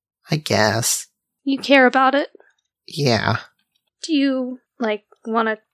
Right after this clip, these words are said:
Speaker 2: talk about what you wanna do?
Speaker 1: Um, see, the reason I'm cagey about it is this person has a lot of very well connected. So even if I talk about it,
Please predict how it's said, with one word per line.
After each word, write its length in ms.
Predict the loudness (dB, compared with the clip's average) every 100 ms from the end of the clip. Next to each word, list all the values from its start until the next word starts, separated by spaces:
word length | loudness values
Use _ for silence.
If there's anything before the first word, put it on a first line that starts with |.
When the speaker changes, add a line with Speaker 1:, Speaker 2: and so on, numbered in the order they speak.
| -16
Speaker 2:
talk 380 | -2 0 0 -4
about 440 | -2 0 0 -4 _ _ _
what 200 | -6 -4
you 240 | -2 -2
wanna 240 | -2 -2 -2
do? 320 | -2 -2 -2 _ _ _ _ -2
Speaker 1:
Um, 500 | 0 2 0 -2 -6 _ _ _ _ _ _ -20 -20 -20 _
see, 380 | -6 -2 -2 -4 -8
the 100 | -4
reason 380 | 0 0 2 0
I'm 140 | 0
cagey 460 | 0 0 0 -2 -2
about 360 | 0 2 2
it 140 | 0 0
is 480 | 0 0 -2 -8 -12 _ _ _ _ _ _ _ -10
this 160 | -8
person 420 | -2 -2 0 -4 -2
has 260 | 0 0
a 60 | 0
lot 400 | -2 -4 -2 2
of 480 | 2 0 -4 -16 -20 _ _ _ _ _ _ _ -12 -2
very 300 | 0 0 0
well 240 | -2 -2
connected. 680 | -2 0 0 -2 -4 -4 -6 _ _ _ _ _
So 300 | -2 -2 -2 -4
even 300 | -4 -2 0
if 200 | -2 -2
I 160 | -2 -2
talk 420 | -2 -2 -2 -2
about 400 | -4 0 0 0
it, 240 | -2 -6